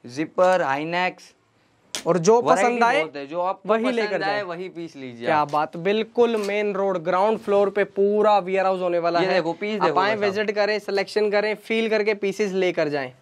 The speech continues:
Speaker 2: ये
Speaker 1: जो
Speaker 2: देखो,
Speaker 1: आपको पसंद हो, वही पीस आप लीजिए।
Speaker 2: क्या बात, ये देखो,
Speaker 1: सीक्वेंस के
Speaker 2: पीस
Speaker 1: अंदर
Speaker 2: देखो।
Speaker 1: कॉलर डिजाइन, आपको
Speaker 2: कितने
Speaker 1: इतनी
Speaker 2: सुंदर
Speaker 1: वैरायटियां
Speaker 2: सुंदर है।
Speaker 1: मिलेगी, सुंदर से सुंदर, बर्गर से बर्गर पीस।
Speaker 2: बहुत बढ़िया सर, बहुत बढ़िया, सुंदर सुंदर पीसेस रहने वाले हैं।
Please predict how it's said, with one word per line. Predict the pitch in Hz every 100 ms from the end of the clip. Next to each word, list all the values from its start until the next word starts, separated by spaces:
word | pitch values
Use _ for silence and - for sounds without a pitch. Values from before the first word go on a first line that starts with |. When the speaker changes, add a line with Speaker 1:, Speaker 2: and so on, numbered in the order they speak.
| _ _ _ 165
Speaker 2:
ये | 160
Speaker 1:
जो |
Speaker 2:
देखो, | 147 180
Speaker 1:
आपको | 202 208 214 214
पसंद | 202 190 196 190
हो, | 208 208 - 139
वही | 147 175
पीस | 170 156 143
आप | 127
लीजिए। | 123 113 110 107 -
Speaker 2:
क्या | 143 131
बात, | 127 110 -
ये | 143
देखो, | 143 135
Speaker 1:
सीक्वेंस | 165 175 185 185
के | 180
Speaker 2:
पीस | 180
Speaker 1:
अंदर | 175 175
Speaker 2:
देखो। | 175
Speaker 1:
कॉलर | 175 165 175 180 175
डिजाइन, | 160 160 170 180 170
आपको | 165 208
Speaker 2:
कितने | 214 220
Speaker 1:
इतनी | 208 214
Speaker 2:
सुंदर |
Speaker 1:
वैरायटियां | 202 190 190 196
Speaker 2:
सुंदर | 185 180
है। |
Speaker 1:
मिलेगी, | 175 170 185
सुंदर | - 170 175 190
से | 185 190
सुंदर, | 180 160 160 160
बर्गर | 156 151 160
से | -
बर्गर | 143 131 131 123
पीस। | 160
Speaker 2:
बहुत | 165 160 160
बढ़िया | 151 143 131
सर, | 139 139
बहुत | 143 156 151 147
बढ़िया, | 143 135 127 123
सुंदर | - 185 202 220 202
सुंदर | 190 190 185
पीसेस | 180 165 165
रहने | 156 143
वाले | 139 131
हैं। | 131